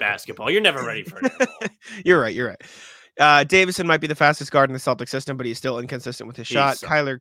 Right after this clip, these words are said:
Speaker 2: <laughs> Kyler Kelly showed promise as a bruising yet mobile seven-footer. Maybe that's what we
Speaker 1: Right.
Speaker 2: need. <laughs> Bring him up.
Speaker 1: I wrote about him
Speaker 2: Uh,
Speaker 1: when they signed him and waived him.
Speaker 2: Bring him up.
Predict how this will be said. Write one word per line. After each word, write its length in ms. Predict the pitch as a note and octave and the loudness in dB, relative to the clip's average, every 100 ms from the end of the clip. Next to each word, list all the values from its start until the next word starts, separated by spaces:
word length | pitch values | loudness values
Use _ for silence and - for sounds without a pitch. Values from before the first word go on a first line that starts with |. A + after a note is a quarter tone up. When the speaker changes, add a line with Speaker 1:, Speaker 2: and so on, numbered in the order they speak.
| _ _ - | _ _ -12
Speaker 2:
<laughs> 460 | - - - - - _ _ _ - _ | -12 -14 -16 -14 -14 _ _ _ -20 _
Kyler 720 | - - - A3+ - F#3 G3 F#3 | -12 -8 -8 -2 4 4 2 0
Kelly 340 | E3 D#3+ D#3+ | 0 2 0
showed 300 | D#3+ D3 C#3 | -2 -4 -4
promise 320 | C#3+ C#3 C#3 | -2 -2 -2
as 120 | C#3 | -8
a 60 | C3 | -8
bruising 460 | A#2 C#3 D3 D3+ C3+ | -10 -10 -10 -8 -8
yet 120 | A#2+ | -8
mobile 560 | B2+ C3+ D3 C3 B2+ C3 | -4 0 2 2 0 -4
seven-footer. 580 | B2+ A#2+ A#2+ D3 D#3 - G2 _ _ | -8 -10 -10 -8 -8 -12 -20 _ _
Maybe 180 | A2+ | -14
that's 180 | A2+ - | -14 -12
what 100 | D3 | -12
we 80 | E2 | -12
Speaker 1:
Right. 80 | A2 | -4
Speaker 2:
need. 320 | A#3 A#3+ D#3 - _ _ | -2 -2 -8 -14 _ _
<laughs> 300 | - C3 _ | -10 -10 _
Bring 300 | G#3 F3+ F3 | -10 0 0
him 120 | E3 E3+ | 2 -2
up. 340 | - - - - | -2 -6 -12 -12
Speaker 1:
I 80 | |
wrote 180 | G2+ A2 | -8 -6
about 220 | A2 G#2+ | -4 -6
him 140 | A2 A2 | -6 -6
Speaker 2:
Uh, 100 | G#2+ | -6
Speaker 1:
when 80 | G2+ | -6
they 160 | G2 | -8
signed 340 | F#2+ - G2+ G#2 | -8 -8 -8 -8
him 100 | G2+ | -12
and 120 | G2 | -12
waived 320 | G#2 A2 _ | -10 -12 _
him. 80 | _ _ _ _ _ _ _ _ _ _ | _ _ _ _ _ _ _ _ _ _
Speaker 2:
Bring 180 | - A#2 | -16 -14
him 100 | A#2 | -8
up. 240 | C#3 C3 | -8 -10